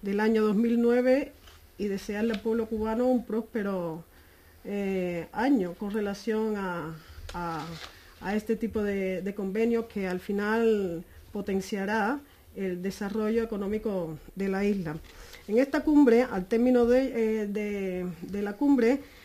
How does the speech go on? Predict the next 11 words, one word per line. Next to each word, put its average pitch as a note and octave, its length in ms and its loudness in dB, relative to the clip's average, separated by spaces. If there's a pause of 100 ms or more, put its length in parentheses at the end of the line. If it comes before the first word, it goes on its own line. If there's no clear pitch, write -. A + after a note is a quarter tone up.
(180)
eh, G#3+ 320 4
se, G#3+ 920 0 (200)
eh, G#3+ 280 -2
se A3+ 160 -2
declaró, A#3 540 6
por A3 100 2
ejemplo, C4 520 4
se G3+ 180 -2
hizo A#3+ 200 0
comentario, B3+ 840 4 (300)
eh, F#3+ 580 0